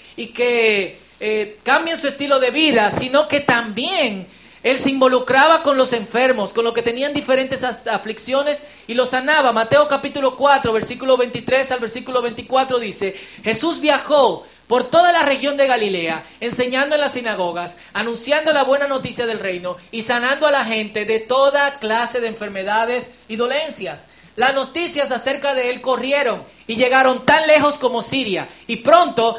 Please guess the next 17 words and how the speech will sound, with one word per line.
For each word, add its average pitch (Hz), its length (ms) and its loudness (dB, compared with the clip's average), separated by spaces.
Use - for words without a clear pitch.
la 214 160 4
gente 302 300 0
comenzó 262 380 0
a 262 40 2
llevarle 214 440 2
a 214 180 -2
todo 302 240 4
el 302 80 -4
que 285 80 2
estuviera 247 360 0
enfermo, 247 540 -2
y 233 100 0
él 277 100 6
los 302 120 2
sanaba, 233 640 4
¿cómo? 320 500 0
Dice, 302 340 4